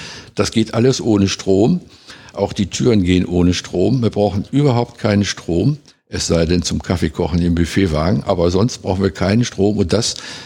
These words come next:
zaubert dann also doch, äh, auf die Gesichter der Fahrgäste und auch vieler, vieler Kinder, die sowas überhaupt nicht kennen,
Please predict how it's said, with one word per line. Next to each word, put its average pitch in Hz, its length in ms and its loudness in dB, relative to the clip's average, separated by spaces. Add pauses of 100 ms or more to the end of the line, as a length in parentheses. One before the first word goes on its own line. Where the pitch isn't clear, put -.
(140)
zaubert 101 500 0
dann 92 200 2
also 87 240 2
doch, 90 320 -2
äh, 82 420 0
auf 80 160 -6
die 92 160 -2
Gesichter 90 420 0
der 82 140 2
Fahrgäste 92 560 0
und 87 160 2
auch 92 160 0
vieler, 117 300 0
vieler 92 260 0
Kinder, 92 420 2
die 90 160 -2
sowas 90 320 2
überhaupt 98 500 0
nicht 76 200 -2
kennen, 87 320 0